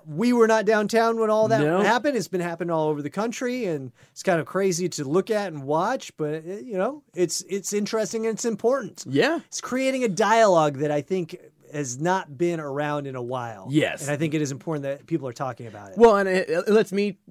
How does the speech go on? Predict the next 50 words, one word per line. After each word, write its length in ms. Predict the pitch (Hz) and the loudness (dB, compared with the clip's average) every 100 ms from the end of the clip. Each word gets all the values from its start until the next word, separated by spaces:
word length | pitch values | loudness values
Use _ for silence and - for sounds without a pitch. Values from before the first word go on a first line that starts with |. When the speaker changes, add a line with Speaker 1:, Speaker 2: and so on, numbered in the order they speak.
| 151 | -4
Speaker 2:
gives 160 | 185 | 0
me 80 | 175 | 2
a 60 | 175 | 2
reason 240 | 160 156 | 4 2
to 60 | 135 | -2
talk 280 | - 143 135 | -2 -2 0
to 60 | |
my 160 | 143 131 | -2 -2
daughter 420 | 131 123 120 120 - | 2 2 2 0 -2
openly 440 | 139 135 127 123 | -6 -4 -4 -4
and 120 | 117 | -4
honestly 420 | 113 117 110 117 104 | -4 -6 -8 -8 -6
about 240 | 104 101 | -6 -6
not 180 | 107 92 | -6 -8
trusting 360 | - 104 101 | -8 -8 -10
the 60 | 90 | -12
man. 340 | 85 82 69 - | -12 -12 -10 -2
Speaker 1:
Absolutely. 800 | 170 - 131 120 247 160 - | 0 0 -4 -2 0 -2 -8
Speaker 2:
Yeah. 160 | - - - | -12 -14 -6
Speaker 1:
How 120 | 170 | -4
to 60 | 180 | -2
take, 240 | 190 180 - | 0 -2 -2
how 100 | 151 | -2
to 60 | |
make 180 | 156 160 | -2 -4
Molotov 440 | 143 151 147 151 127 | -2 -2 -2 -4 -8
cocktails. 680 | 165 190 196 226 247 240 | -4 -4 0 0 2 2
Speaker 2:
Uh-huh. 380 | 151 131 139 208 | 0 -2 0 0
Speaker 1:
I 40 | 170 | 4
already 120 | 175 | 2
took 120 | 170 | 2
a 60 | 151 | -2
master 380 | 147 180 180 208 | -2 -2 -4 -6
class 500 | - 226 226 226 - | -2 -2 0 -2 -2
on 160 | 226 | -2
that. 240 | 226 233 247 | 2 4 6
Speaker 2:
<laughs> 0 | |
Yeah, 160 | 233 294 | 6 4
it 80 | |
was 160 | 269 262 | 2 2
in 140 | 208 | 2
master. 300 | 180 - - - - | 4 2 2 -6 2
I 100 | 190 | 4
took 220 | 202 233 | 6 2
Steve 220 | - 247 247 | 2 2 6
Martin's 280 | 269 262 | 6 6
comedy 400 | 220 226 185 175 | 2 6 6 6
Speaker 1:
<laughs> 40 | 156 | 6
Yeah. 20 | |
Speaker 2:
class. 580 | 175 151 143 143 - | 6 8 8 6 2